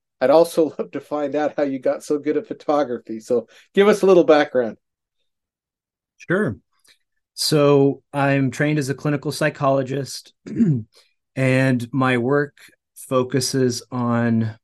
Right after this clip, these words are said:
Speaker 2: a number of areas under this umbrella of what we call positive psychology,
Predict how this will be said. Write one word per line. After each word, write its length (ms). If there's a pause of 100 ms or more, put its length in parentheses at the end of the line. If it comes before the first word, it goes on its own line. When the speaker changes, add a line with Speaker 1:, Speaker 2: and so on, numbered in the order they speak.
(320)
Speaker 2:
a 120
number 320
of 100
areas 500
under 280
this 360
umbrella 640 (100)
of 340 (380)
what 80
we 120
call 260
positive 540
psychology, 920